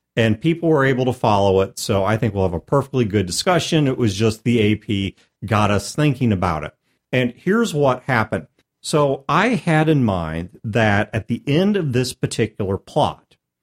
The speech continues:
so, or this particular session of the plot, that there was gonna be this big cinematic scene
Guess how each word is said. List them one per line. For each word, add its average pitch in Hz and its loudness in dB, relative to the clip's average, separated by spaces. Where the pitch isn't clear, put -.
so, 104 -2
or 120 2
this 139 0
particular 120 0
session 98 -2
of 95 0
the 82 -10
plot, - -6
that 135 0
there 131 2
was 120 0
gonna 120 2
be 117 0
this 98 -4
big 165 -2
cinematic 127 0
scene 78 -4